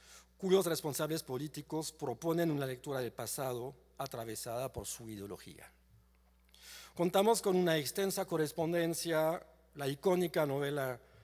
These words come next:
La serpiente emplumada, así como algunos textos breves para asomarnos y comprender lo que Lawrence vio en esa tierra y cómo logró capturar ese complejo pasado. Al igual que todo creador,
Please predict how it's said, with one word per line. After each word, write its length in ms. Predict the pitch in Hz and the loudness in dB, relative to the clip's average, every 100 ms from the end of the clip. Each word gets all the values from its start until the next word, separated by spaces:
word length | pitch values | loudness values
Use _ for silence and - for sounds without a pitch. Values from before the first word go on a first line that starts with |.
| - | -12
La 120 | 117 | -8
serpiente 500 | - 117 131 123 135 | -8 -8 -6 -6 -6
emplumada, 720 | 117 113 113 139 131 123 123 139 - - - - - | -6 -6 -6 -4 -4 -4 -6 -10 -18 -20 -20 -10 -2
así 260 | 143 190 | -2 0
como 260 | 180 170 160 | 0 4 4
algunos 420 | 156 170 180 160 | 4 2 2 0
textos 360 | 147 - 147 131 | -4 -6 -6 -4
breves 420 | 143 139 147 151 | -4 -2 -2 -4
para 280 | 127 123 135 | -6 -4 -4
asomarnos 880 | 131 139 143 147 143 151 170 - - | -4 -4 -4 -4 -4 -4 -6 -10 -12
y 100 | 147 | -8
comprender 580 | 143 131 139 135 147 147 | -6 -4 -4 -4 -2 -4
lo 120 | 113 | -6
que 140 | 120 | -6
Lawrence 440 | 117 131 131 135 107 | -4 -2 -2 -6 -8
vio 260 | 123 156 | -4 -4
en 80 | 123 | -2
esa 220 | 117 123 | -6 -8
tierra 440 | 107 123 117 120 156 - - - - - | -10 -8 -6 -8 -10 -18 -20 -20 -16 -10
y 80 | 156 | 0
cómo 280 | 180 170 160 | 2 4 6
logró 560 | 151 143 151 185 - - | 6 4 2 0 -4 -12
capturar 460 | 123 - 120 135 | -12 -8 -4 -4
ese 200 | 127 123 | -6 -8
complejo 460 | 120 104 - 107 113 | -10 -12 -12 -10 -10
pasado. 460 | 92 - 82 73 - - _ _ _ _ _ - - - - _ _ _ _ _ _ - - - - - - - _ _ - | -10 -10 -12 -12 -20 -20 _ _ _ _ _ -20 -20 -20 -20 _ _ _ _ _ _ -20 -20 -20 -20 -20 -20 -20 _ _ -6
Al 160 | 147 | -2
igual 380 | 190 202 220 220 | 2 6 6 6
que 160 | 214 156 | 2 0
todo 300 | 165 180 196 | 2 2 2
creador, 680 | 175 147 131 135 147 156 | 4 4 4 4 2 0